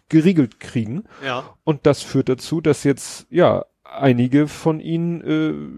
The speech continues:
Speaker 1: nicht wieder sozusagen so, „Jetzt ist Corona vorbei und jetzt müsst ihr aus dem Hotel raus und jetzt müsst ihr wieder auf die Straße“, sondern die sagen, äh, die haben's ja halt geschafft, sich eben,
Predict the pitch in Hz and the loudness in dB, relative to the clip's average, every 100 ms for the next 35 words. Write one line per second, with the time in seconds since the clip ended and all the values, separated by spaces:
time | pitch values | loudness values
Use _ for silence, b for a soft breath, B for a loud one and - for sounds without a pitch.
0 | 139 139 151 - 143 143 131 127 135 135 | -14 -2 0 0 0 2 2 -2 0 2
1 | 123 139 131 - 127 143 127 131 127 120 | 2 2 2 -2 -10 -6 0 0 2 4
2 | 123 156 127 117 135 - 120 127 107 - | 4 4 0 -4 -6 -2 -2 -2 -6 0
3 | 123 123 120 185 160 113 135 - 120 117 | 2 6 4 4 0 -4 -6 -4 0 0
4 | 110 120 - 123 110 113 - 180 170 170 | 0 -4 -10 0 4 4 2 -2 -2 -2
5 | 170 160 160 156 160 B B B B _ | -4 -2 0 0 -2 B B B B _
6 | 147 151 143 135 156 160 143 151 - 160 | -10 -4 2 2 2 2 4 4 2 0
7 | 180 - - 131 - - 135 131 127 | 0 0 -2 -2 -2 0 0 0 -6